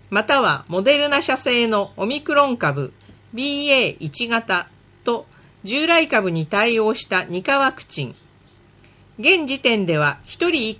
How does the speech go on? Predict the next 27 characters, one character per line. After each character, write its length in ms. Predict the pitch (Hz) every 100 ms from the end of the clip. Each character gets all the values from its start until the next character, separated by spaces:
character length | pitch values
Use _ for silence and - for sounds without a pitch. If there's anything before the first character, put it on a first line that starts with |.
| -
回 240 | 277 294 214
の 140 | 165
実 140 | 151
施 280 | 147 - 180
を 120 | 175
予 120 | 165 151
定。 400 | 151 147 131 - - - - - - - - - - - - - -
接 200 | - 240
種 220 | - -
券 220 | 370 349
に 140 | 202 185
つ 120 | 190
い 100 | 147
て、 260 | - 123 - - - - - - - - - - - -
お 100 | 202
手 140 | 202 320
元 300 | 302 294 269
に 240 | 247 -
接 220 | - 226 220
種 220 | - -
券 280 | 320 285 185
を 100 | 160
お 40 |
持 140 | 165 185
ち 140 | 185
の 100 | 165
方、 380 | 151 147 139